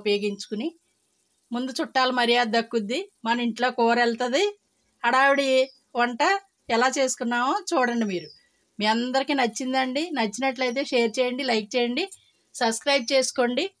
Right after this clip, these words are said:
పక్కనున్న బెల్ బటన్ ప్రెస్ చేయండి. మీ ఫ్రెండ్స్ అందరికీ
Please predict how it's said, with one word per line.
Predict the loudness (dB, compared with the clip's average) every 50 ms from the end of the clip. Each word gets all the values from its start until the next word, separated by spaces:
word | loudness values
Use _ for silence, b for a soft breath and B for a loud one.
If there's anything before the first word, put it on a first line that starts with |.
| _ _ _ _ _ _ _ -4 -4
పక్కనున్న | -4 -4 -4 -4 -4 -2 -2 -2 0 0 0
బెల్ | 0 0 0 0
బటన్ | -2 -2 -4 -6 -6 -4
ప్రెస్ | -4 -4 -4 -2 -2
చేయండి. | 0 0 2 0 0 -2 -4 -6 -10 _ _ _ _ -2
మీ | -2 -2 -2
ఫ్రెండ్స్ | -2 -2 -2 -2 -2 -2 -2
అందరికీ | -2 -2 -4 -4 -6 -6